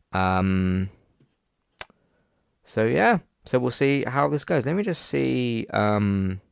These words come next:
let's click on this. We've probably got about eight episodes or something. Uh, let's see what this says. Episode eight. I don't know if there'll be any more added.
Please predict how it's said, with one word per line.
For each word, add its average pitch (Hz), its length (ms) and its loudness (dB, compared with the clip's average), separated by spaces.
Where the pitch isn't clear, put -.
let's 131 140 -8
click - 320 -10
on 92 140 0
this. - 440 -6
We've - 120 -18
probably 95 400 2
got - 160 -6
about 87 280 2
eight 98 200 2
episodes 95 560 -2
or 92 100 -2
something. 98 540 -4
Uh, 110 600 0
let's 107 180 -6
see - 180 -8
what - 160 -6
this - 160 -12
says. - 540 -4
Episode 104 800 2
eight. 90 220 -2
I - 40 -8
don't 90 160 0
know 90 80 -2
if - 80 -8
there'll 87 120 -2
be 87 160 -2
any 87 120 0
more 87 340 0
added. 123 400 2